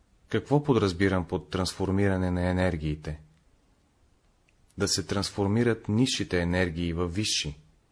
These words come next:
И вие можете да ги трансформирате, но трябва да учите.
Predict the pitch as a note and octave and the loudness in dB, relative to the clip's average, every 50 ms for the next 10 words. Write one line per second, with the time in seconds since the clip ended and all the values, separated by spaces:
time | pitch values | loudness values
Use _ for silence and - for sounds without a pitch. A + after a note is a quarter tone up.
0 | _ _ _ _ _ _ _ _ _ _ _ _ _ _ _ _ _ _ _ _ | _ _ _ _ _ _ _ _ _ _ _ _ _ _ _ _ _ _ _ _
1 | _ _ - F#2+ F2 E2+ F#2+ G2+ F#2+ F2+ F#2 F#2+ F#2+ F#2 F2 F2+ D#2 F#2+ D#2+ E2+ | _ _ -6 -4 -2 -2 0 0 0 0 0 0 0 0 -2 -4 -4 -4 -2 -2
2 | E2 E2+ D#2+ - F2+ F2 - - - F#2 E2+ F2 F2+ G2 G2+ G2+ G2+ - A2+ A#2+ | -2 -2 -4 -4 -6 -4 -4 -4 -4 -2 -2 0 0 0 0 -2 -2 -4 -8 -8
3 | - - _ _ _ _ _ _ _ _ _ _ _ _ _ _ _ _ - F2 | -8 -12 _ _ _ _ _ _ _ _ _ _ _ _ _ _ _ _ -10 -8
4 | E2 - F#2 F2 E2+ D#2 E2 E2 D#2+ F2+ F2+ F#2 - - D2+ - D2+ D2+ | -6 -4 -2 -2 -2 -2 -2 -2 0 0 0 0 -2 -4 -6 -8 -10 -10